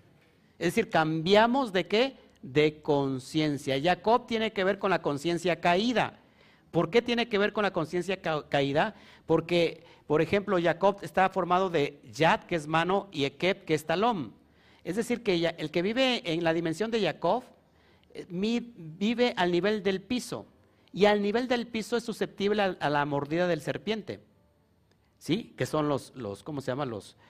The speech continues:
lo-, los ataques, lo-, las ofensas. Y constantemente vive, es una persona emocional, ¿no? Que de todo se duele. ¿Qué tiene que hacer esa persona? Dominar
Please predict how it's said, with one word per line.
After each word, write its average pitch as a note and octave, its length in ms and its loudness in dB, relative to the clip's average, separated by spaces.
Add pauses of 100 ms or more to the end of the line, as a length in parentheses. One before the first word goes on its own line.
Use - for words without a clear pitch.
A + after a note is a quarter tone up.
(320)
lo-, A2 500 -6
los G#2+ 160 -12
ataques, B2 800 -6
lo-, G2+ 800 -14
las - 280 -12
ofensas. C3 800 -6 (640)
Y A2 140 -12
constantemente D#3+ 680 0
vive, D3 400 0 (200)
es - 100 -10
una D#3+ 180 0
persona D#3+ 260 -4
emocional, B2+ 600 -2 (680)
¿no? D#3+ 140 -8
Que A#2+ 120 -6
de A2+ 120 -2
todo E3+ 220 4
se E3 140 -2
duele. D#3 440 -2 (560)
¿Qué F3+ 100 2
tiene A3+ 200 0
que G3+ 80 -2
hacer F#3 160 0
esa G3 200 -4
persona? E3 460 -2 (280)
Dominar F#3+ 840 2